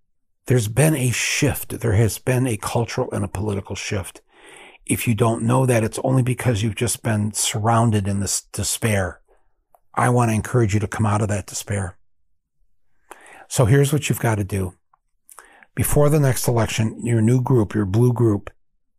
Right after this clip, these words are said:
has got to form a candidate recruitment committee.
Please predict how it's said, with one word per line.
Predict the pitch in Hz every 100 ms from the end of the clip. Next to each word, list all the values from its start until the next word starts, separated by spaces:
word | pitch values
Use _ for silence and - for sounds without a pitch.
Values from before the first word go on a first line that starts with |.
| _ -
has | 117 104 -
got | 120 117 -
to | 135 -
form | - 131 123 120 - _
a | - 107 101
candidate | - - 143 156 147 143 139
recruitment | 127 - 135 117 -
committee. | - 110 92 92